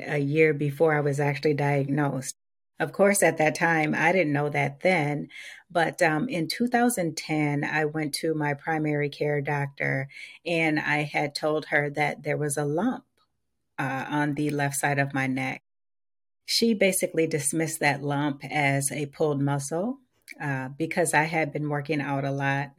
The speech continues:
She's like, "Oh, just don't worry about it. It's probably a pulled muscle." So actually, Andrea, that's when it started.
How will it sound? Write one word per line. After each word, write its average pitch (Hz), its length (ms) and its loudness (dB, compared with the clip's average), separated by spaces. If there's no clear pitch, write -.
She's - 260 -4
like, 196 160 -2
"Oh, 220 380 2
just 220 220 0
don't 220 140 2
worry 175 180 4
about 156 260 0
it. 147 120 -2
It's 151 100 -4
probably 151 520 -2
a 147 60 0
pulled 143 320 -6
muscle." 139 460 -6
So 160 260 4
actually, 151 540 0
Andrea, 143 680 -2
that's 147 380 -2
when 143 140 0
it 135 160 -2
started. 135 540 -4